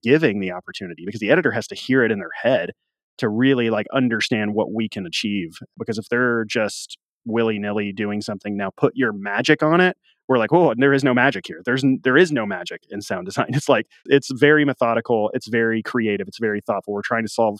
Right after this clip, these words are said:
problems, but it's not magic dust. And again, twenty thousand hertz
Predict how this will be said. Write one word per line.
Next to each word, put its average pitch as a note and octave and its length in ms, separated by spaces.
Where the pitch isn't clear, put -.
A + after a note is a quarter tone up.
problems, G#2 440
but A2 120
it's - 120
not A2+ 280
magic G2 440
dust. - 340
And B2+ 100
again, A2 300
twenty D3 220
thousand C3+ 220
hertz A#2+ 400